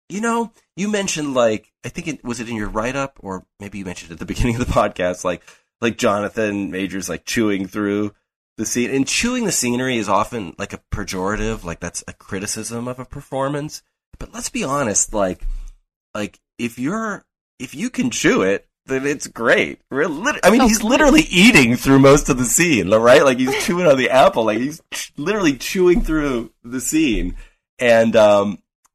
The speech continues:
Speaker 1: and I think when it works, it, it's actually glorious. It's
Speaker 2: Oh, yeah.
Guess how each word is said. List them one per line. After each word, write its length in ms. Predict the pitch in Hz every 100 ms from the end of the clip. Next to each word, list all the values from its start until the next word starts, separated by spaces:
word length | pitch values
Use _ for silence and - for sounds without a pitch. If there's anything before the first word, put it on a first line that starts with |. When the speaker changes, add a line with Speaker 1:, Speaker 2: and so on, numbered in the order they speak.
| _
Speaker 1:
and 140 | 135
I 140 | 165 175
think 320 | - 190 160
when 160 | 170 165
it 140 | 113
works, 520 | 101 110 220 - -
it, 220 | - 131 _
it's 300 | - 165 -
actually 560 | 202 226 - 180 135 101 _ _ - _
glorious. 720 | 101 - 196 107 - - - _
It's 160 | - 339
Speaker 2:
Oh, 60 |
yeah. 240 | 381 320